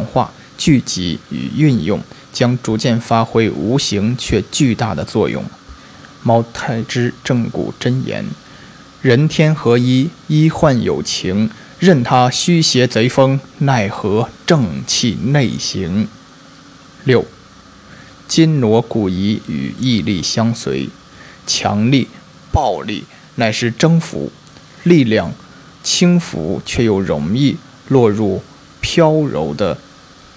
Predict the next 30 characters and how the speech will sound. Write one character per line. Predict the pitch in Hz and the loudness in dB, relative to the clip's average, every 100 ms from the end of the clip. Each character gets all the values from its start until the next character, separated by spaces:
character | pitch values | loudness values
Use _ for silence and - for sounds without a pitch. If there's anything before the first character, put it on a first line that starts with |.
| - - - - - - - - - | -20 -20 -20 -20 -20 -20 -20 -10 -6
窠 | - 139 135 | 2 4 4
臼， | 147 123 180 - - - - - - - - - - - - - - | 4 2 0 -12 -20 -20 -20 -20 -20 -20 -20 -20 -20 -20 -20 -16 0
只 | 139 | 2
知 | 185 | 2
其 | 175 156 | 2 2
力 | 165 175 123 | 4 6 6
不 | 110 - 156 | 2 -2 -4
解 | - - - | -2 -2 0
其 | - - 113 - | -2 -2 -2 0
意， | 180 - - - - - - - - - | 0 0 -10 -20 -20 -20 -20 -20 -20 -2
则 | 131 127 | 4 6
推 | - - - 190 | 4 0 4 4
骨 | 185 110 67 76 | 4 -2 -2 -2
如 | 107 | -4
山 | - 123 123 123 | -2 0 0 -2
之 | - 117 | -2 -4
巍 | 120 131 131 | 0 2 2
然， | - - - - - - | -2 -4 -8 -12 -20 -8
难 | - 98 | -4 -2
以 | - | -4
撼 | - - 117 - | -6 -4 -4 -2
动。 | 76 - - - - - - - - - - | -6 -6 -16 -20 -20 -20 -20 -20 -20 -20 -12
手 | - 113 104 104 | -4 0 2 2
随 | 117 | 0
心 | 120 - 135 135 | 0 0 0 2
动， | 131 - - | 0 0 -6
骨 | - 95 67 | -2 -2 0
由 | 82 113 | 0 0
意 | 147 139 92 | 2 0 -2
行， | - 73 71 | -4 -4 -4